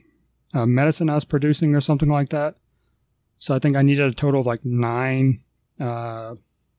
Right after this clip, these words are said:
don't even know what they call it, nine packs of food or, uh, whatever the, uh, counter is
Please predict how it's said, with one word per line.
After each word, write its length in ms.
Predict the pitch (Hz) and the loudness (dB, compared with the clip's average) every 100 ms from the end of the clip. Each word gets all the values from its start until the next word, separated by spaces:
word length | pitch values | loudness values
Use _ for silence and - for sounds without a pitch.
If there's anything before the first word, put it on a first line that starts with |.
| _ _ _ _ _ _ _ | _ _ _ _ _ _ _
don't 140 | 123 | 0
even 120 | 123 113 | 2 2
know 60 | |
what 80 | 113 | 2
they 80 | 127 | -2
call 160 | 123 135 | -4 -2
it, 40 | |
nine 300 | 127 120 120 | -2 -2 0
packs 420 | - 117 127 - | 2 0 -4 -4
of 100 | 131 | -6
food 360 | - 131 127 120 | -2 -2 0 0
or, 220 | 113 110 - _ _ _ _ | -2 -6 -14 _ _ _ _
uh, 280 | 120 123 139 | -14 -12 -10
whatever 480 | 131 123 127 131 127 | -6 -2 0 2 2
the, 340 | 120 117 113 - _ _ _ _ _ 151 | 2 0 -2 -6 _ _ _ _ _ -8
uh, 460 | 120 - 80 98 - | -6 -8 -12 -14 -18
counter 480 | - 143 131 120 117 | -6 0 0 0 -2
is 400 | 110 113 - - | -4 -6 -10 -16